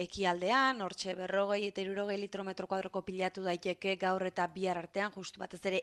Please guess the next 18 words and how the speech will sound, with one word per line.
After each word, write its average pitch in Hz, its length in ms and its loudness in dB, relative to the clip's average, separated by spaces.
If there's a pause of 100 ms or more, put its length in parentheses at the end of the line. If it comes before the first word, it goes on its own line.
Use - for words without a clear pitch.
ekialdean, 196 680 4 (500)
baina 180 280 0
gero 180 300 4 (320)
hurrengo 185 360 2
asteari 190 460 4
begira 190 360 2
esango 190 300 0
dugu 190 220 2
astelenean 185 720 0 (140)
zeo 185 240 0
zer 208 300 2
egin 190 200 -2
dezakeela, 190 920 0
ez? 233 140 -4
Egoera 190 360 -2
honen 196 220 -6
pixka - 220 -4
bat 185 160 2